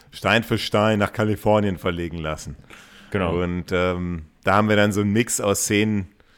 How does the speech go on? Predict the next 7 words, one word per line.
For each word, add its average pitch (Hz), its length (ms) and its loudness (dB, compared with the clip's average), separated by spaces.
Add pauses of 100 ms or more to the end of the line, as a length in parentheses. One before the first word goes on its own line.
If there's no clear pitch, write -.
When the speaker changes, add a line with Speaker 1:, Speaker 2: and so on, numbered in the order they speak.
(840)
Speaker 1:
ja, 104 220 6
aus 101 220 2
Szenen 117 380 2
von 98 520 0 (760)
Kalifornien 107 920 2 (720)
und, 92 560 -4
äh, 90 600 2